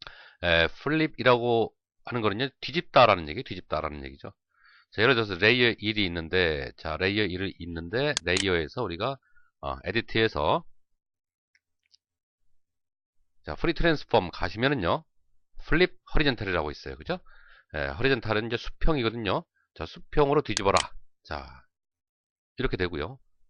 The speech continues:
그다음에 에디트에서 프리 트랜스폼, 트랜스폼 들어가서 또 플립 버티컬 하면은, 버티컬은 수직이거든요. 수직으로 뒤집어라. 네. 이런 그 기능이에요. 그래서 이것도 마찬가지로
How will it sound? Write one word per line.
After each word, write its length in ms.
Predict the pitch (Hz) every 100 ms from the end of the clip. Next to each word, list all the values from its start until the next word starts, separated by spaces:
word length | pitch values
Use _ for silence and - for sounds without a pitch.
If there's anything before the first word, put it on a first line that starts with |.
| _ _ _ _ _ _ - -
그다음에 180 | 123 104
에디트에서 640 | 104 - 123 113 87 117 151 _ _ _ _ _
프리 160 | - 131
트랜스폼, 760 | - 110 - - 78 71 64 - -
트랜스폼 480 | 139 131 - 107
들어가서 480 | 92 85 76 - 170 - _ _ _ _
또 60 | -
플립 300 | - 175 -
버티컬 360 | 113 - - 95
하면은, 240 | 90 117 - _
버티컬은 320 | 101 - 113
수직이거든요. 680 | - 135 135 131 127 98 139 - - - - -
수직으로 500 | - 143 113 123 180 -
뒤집어라. 580 | - 101 87 82 78 - - - _ _ _ -
네. 200 | 76 65 _ _ _ _ _ _ _ -
이런 380 | 113 139 135 104
그 480 | 90 80 71 64 - - 90 92 - -
기능이에요. 520 | 127 131 85 78 104 _
그래서 180 | - 87
이것도 260 | 90 104
마찬가지로 640 | 85 98 90 76 95 180